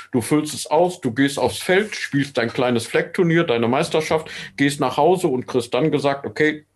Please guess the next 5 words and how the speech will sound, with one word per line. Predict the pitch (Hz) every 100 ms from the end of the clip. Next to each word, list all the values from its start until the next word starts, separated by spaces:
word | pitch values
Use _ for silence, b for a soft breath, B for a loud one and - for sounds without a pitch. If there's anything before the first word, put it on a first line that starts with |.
| -
drei | 117 143
Tage | 147 135 131
freiwillige | 127 - 127 131 123 113
Quarantäne. | 127 120 110 135 143 113 B B B 143 B
Wir, | 127